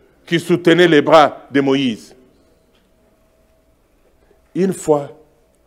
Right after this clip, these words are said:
conquis, Israël entre dans les déserts de Moab.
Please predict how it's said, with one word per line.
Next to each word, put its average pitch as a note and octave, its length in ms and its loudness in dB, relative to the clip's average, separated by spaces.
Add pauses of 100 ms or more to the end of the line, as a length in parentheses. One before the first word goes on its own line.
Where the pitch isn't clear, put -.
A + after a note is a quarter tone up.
conquis, C3+ 460 -6 (600)
Israël E3 640 -4
entre D#3 480 -10 (360)
dans G#2+ 400 -6 (840)
les A#2 140 -2
déserts D3 500 0
de A2+ 220 -10
Moab. G#2+ 520 -2